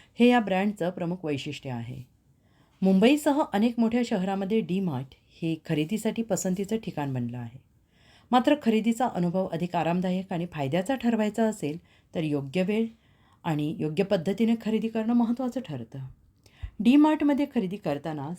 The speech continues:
सकाळी स्टोअर उघडताच किंवा दुपारी एक नंतर जाणं फायदेशीर ठरतं. यावेळी तुलनेनं कमी गर्दी असते, त्यामुळे खरेदी करताना गोंधळ होत नाही, तुमचा वेळही वाचतो. तसेच महिन्याच्या पहिल्या आठवड्यात नवीन स्टॉक आणि खास ऑफर्स उपलब्ध असतात. यावेळी रविवारी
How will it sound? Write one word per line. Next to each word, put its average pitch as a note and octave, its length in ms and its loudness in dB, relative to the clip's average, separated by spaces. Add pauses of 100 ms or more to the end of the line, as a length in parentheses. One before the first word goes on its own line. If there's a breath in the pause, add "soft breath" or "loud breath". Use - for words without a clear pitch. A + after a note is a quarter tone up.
सकाळी G3+ 340 -4
स्टोअर A3+ 320 0
उघडताच D3+ 680 -2
किंवा E3+ 240 -6
दुपारी D#3+ 360 -6 (100)
एक A3+ 200 0
नंतर D3+ 280 -2
जाणं D3 320 -4
फायदेशीर C3 520 -4
ठरतं. C#3 300 -14 (520)
यावेळी D3 320 0 (560 soft breath)
तुलनेनं G#3+ 340 4
कमी F#3 240 0
गर्दी C#3+ 360 -2
असते, C3+ 360 -6
त्यामुळे D3+ 240 -6 (120)
खरेदी D3 260 -2
करताना F3 440 -4
गोंधळ F3+ 320 -2
होत D3+ 300 -6
नाही, B2 180 -6 (420)
तुमचा G#3 240 -2
वेळही A#3+ 380 2
वाचतो. C3 520 -10 (480 soft breath)
तसेच C#4+ 260 2
महिन्याच्या A3 460 2
पहिल्या F3+ 320 -2
आठवड्यात D#3 540 -4
नवीन D#3 300 -2
स्टॉक C#3 500 -4
आणि E3+ 220 -4
खास G#3+ 320 -4
ऑफर्स F#3 400 -2
उपलब्ध D3 360 -2
असतात. C#3+ 540 -4
यावेळी E3+ 360 0
रविवारी G3+ 540 0